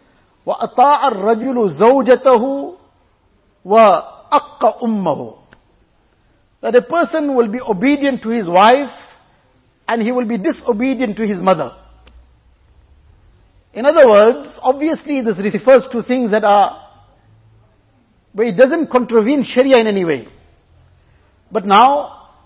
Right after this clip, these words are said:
in order to please his wife, he is cutting his mother off. Whereas this is something that he has to be balanced in both sides. It is neither that he tramples the rights of his wife to please his mother, and nor that he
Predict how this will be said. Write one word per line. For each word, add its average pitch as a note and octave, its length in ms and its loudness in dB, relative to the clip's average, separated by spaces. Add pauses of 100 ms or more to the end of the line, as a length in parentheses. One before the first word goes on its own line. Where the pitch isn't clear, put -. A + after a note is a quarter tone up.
in A3+ 180 -12
order D4+ 320 2
to B3+ 140 -8
please C#4 360 -6
his G#3 160 -4
wife, A3+ 360 2 (380)
he A#3 120 -12
is A3+ 80 -10
cutting B3+ 300 -4
his A3 100 -2
mother A3+ 160 2
off. D3 240 2 (1300)
Whereas G#3 260 -2
this D4+ 180 -8
is E4 160 -6
something C#4+ 480 -2
that A#3+ 140 -4
he C4+ 80 -6
has C4+ 140 -2
to C4 120 -10
be C4+ 180 -4
balanced A#3+ 500 0
in F#3 120 -6
both A#3 240 2
sides. C3+ 380 -2 (640)
It G3 120 -10
is G3 100 -4
neither C#4 300 2
that B3+ 140 0
he A3 60 -4
tramples B3 480 -4
the G#3+ 60 0
rights B3 240 0
of G#3 80 -2
his F3 160 -6
wife A#3 340 2 (840)
to A#3 80 -10
please B3 280 -4
his A3 140 -4
mother, A#3 280 2 (920)
and A3+ 180 -6
nor D4 160 2
that C4+ 120 0
he A3+ 120 -8